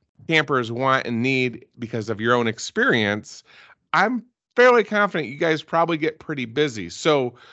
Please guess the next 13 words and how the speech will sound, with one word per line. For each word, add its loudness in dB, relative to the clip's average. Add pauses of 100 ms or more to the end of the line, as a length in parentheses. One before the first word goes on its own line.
(240)
when 6
it 0
comes 2
to 0
going -2
back 0
to -16
those -6 (100)
meat -4
and -10
potatoes -2
and -6
booking, 0